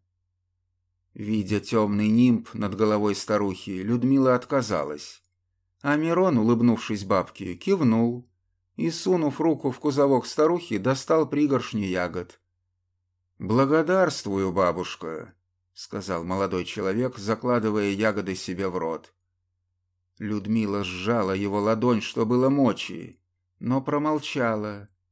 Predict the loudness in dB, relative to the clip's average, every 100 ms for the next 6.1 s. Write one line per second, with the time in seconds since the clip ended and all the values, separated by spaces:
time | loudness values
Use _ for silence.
0 | _ _ -12 -6 -6 -4 -4 -2 0 0
1 | 0 0 0 -2 0 0 0 0 0 0
2 | -2 -2 -2 -2 -2 -2 -6 -10 -16 _
3 | _ _ -6 0 2 2 0 0 0 0
4 | -2 -2 0 -2 0 2 2 2 0 -2
5 | -4 -4 -2 0 0 -2 -6 -10 -12 -14